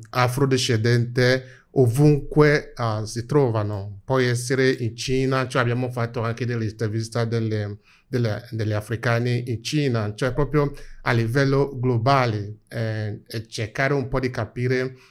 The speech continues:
eh, qual è la nostra esperienza anche in confronti delle persone con la quale,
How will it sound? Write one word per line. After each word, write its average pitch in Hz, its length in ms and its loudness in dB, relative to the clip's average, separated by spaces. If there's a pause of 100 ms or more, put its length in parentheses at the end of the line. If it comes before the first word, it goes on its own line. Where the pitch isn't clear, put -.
(200)
eh, 120 100 -6
qual 151 200 4
è - 20 8
la 143 140 4
nostra 139 320 -2
esperienza 127 880 -4
anche 135 260 -4
in 151 220 -4
confronti 139 840 -6
delle 113 200 -6
persone 127 500 -8
con 127 140 -8
la 110 140 -6
quale, 135 640 -4